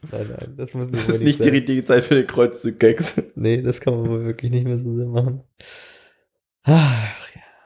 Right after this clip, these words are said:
Speaker 2: Ach, Kreuzzüge.
Speaker 1: Das war
Speaker 2: Ja, aber irgendwer macht ja immer noch Kreuzzüge.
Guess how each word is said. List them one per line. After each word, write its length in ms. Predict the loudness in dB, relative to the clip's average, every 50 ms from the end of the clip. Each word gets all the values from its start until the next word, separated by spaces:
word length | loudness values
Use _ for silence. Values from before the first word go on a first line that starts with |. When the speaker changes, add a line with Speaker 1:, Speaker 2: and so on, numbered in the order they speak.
| -8 -2
Speaker 2:
Ach, 200 | 0 0 0 0
Kreuzzüge. 640 | 2 2 2 2 2 0 -2 -2 -2 -2 -2 -6 -8 _ _ _ _ _ _ _ _ _ _ _ _ _ _ _ _ _ _ _ _ _ _ _ -20 _ -12
Speaker 1:
Das 220 | -12 -10 -10 -10
war 120 | -10 -10 -10 -10 -10 -8 -8 -8 -10 -8 -2
Speaker 2:
Ja, 100 | 0 2
aber 160 | 4 4 4 4
irgendwer 220 | 4 4 4 4
macht 180 | 2 2 2 0
ja 60 | 0
immer 100 | 0 0
noch 160 | -2 -2 -4 -8
Kreuzzüge. 440 | -10 -12 -12 -10 -12 -12 -12 -14